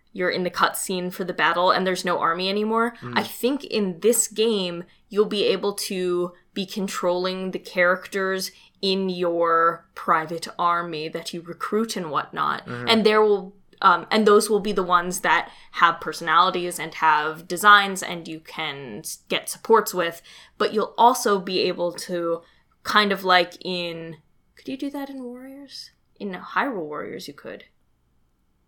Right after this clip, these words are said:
Speaker 2: Uh, it reminded me of Warriors, but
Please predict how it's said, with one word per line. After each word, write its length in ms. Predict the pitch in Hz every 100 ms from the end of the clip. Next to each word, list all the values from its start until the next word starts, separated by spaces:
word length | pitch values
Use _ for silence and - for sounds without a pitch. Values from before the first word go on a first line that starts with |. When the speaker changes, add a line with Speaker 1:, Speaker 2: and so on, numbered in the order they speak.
| _
Speaker 2:
Uh, 600 | 139 139 135 131 123 113 107 - _ _ _ _ _ _ _ _ _ _ _ _ _ _ _ _
it 80 | 143
reminded 400 | 151 117 160 165
me 120 | 110
of 80 | 101
Warriors, 500 | 101 95 95 95 92
but 320 | - 101 92